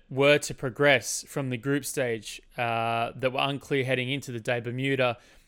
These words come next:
and Vanuatu, were only found out about their fate late in the evening here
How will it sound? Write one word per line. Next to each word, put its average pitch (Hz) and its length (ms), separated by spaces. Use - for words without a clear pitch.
and 127 180
Vanuatu, 127 840
were 139 120
only 185 280
found 156 340
out 143 280
about 143 440
their 127 160
fate 131 420
late 156 420
in 143 240
the 131 180
evening 131 480
here 123 460